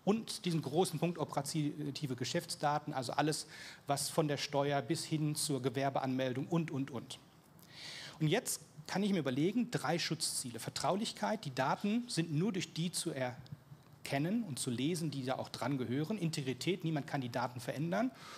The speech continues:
Und Verfügbarkeit, die Daten sind da, wenn ich sie wirklich nutzen möchte. Und jetzt kann ich durch alle meine Kronjuwelen durchgehen und kann sagen, was könnte denn eigentlich hier passieren?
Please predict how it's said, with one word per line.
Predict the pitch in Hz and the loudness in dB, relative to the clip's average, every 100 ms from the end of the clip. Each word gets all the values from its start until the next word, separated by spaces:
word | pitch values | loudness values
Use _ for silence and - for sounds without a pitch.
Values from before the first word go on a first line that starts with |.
| - | -2
Und | 202 240 | 2 4
Verfügbarkeit, | 202 - - 240 - 196 - 175 170 170 - - | 2 0 0 -2 0 -2 0 0 0 -2 -8 -6
die | 156 | -2
Daten | 143 151 - | 2 2 0
sind | 156 123 | -2 2
da, | 135 143 | 4 4
wenn | 143 | 2
ich | 127 | -2
sie | 127 | -2
wirklich | 123 143 | -2 -2
nutzen | 135 120 - 123 | -2 -2 -4 -6
möchte. | - - | -12 -6
Und | 135 | 0
jetzt | 214 - | 0 0
kann | 240 240 | 0 0
ich | 240 - - - | 0 -6 -8 -2
durch | 180 - | 0 4
alle | 220 | 4
meine | 247 233 | 6 2
Kronjuwelen | - - 233 170 135 120 | 0 2 4 4 2 2
durchgehen | 127 208 - 139 | 2 2 0 -2
und | 143 | -2
kann | 190 | 0
sagen, | 170 160 151 | 2 2 2
was | - | 0
könnte | - 311 294 | 0 -2 0
denn | 240 | 0
eigentlich | 220 220 | 0 0
hier | - - | 0 -2
passieren? | - - - 175 | -2 -4 -4 -4